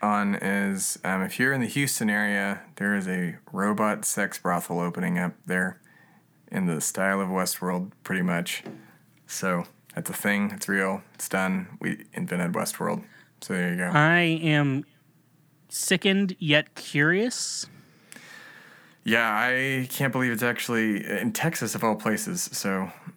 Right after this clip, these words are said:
Speaker 1: who knows?
Speaker 2: Well, anyways, um, so let's just end this episode before we just,
Speaker 1: <laughs>
Speaker 2: just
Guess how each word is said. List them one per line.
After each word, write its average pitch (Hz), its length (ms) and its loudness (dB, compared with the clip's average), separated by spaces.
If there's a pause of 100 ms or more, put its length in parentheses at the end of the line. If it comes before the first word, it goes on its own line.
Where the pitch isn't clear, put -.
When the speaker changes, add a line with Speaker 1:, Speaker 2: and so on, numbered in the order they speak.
(260)
Speaker 1:
who 104 80 -2
knows? 147 240 2
Speaker 2:
Well, 170 140 4
anyways, 175 500 2
um, 156 460 4 (560)
so 160 320 6
let's 160 180 4
just 175 160 2
end 160 180 8
this 147 140 4
episode 131 540 4
before 139 240 -2
we 127 100 2
just, - 220 -4 (120)
Speaker 1:
<laughs> 180 260 0
Speaker 2:
just - 180 -8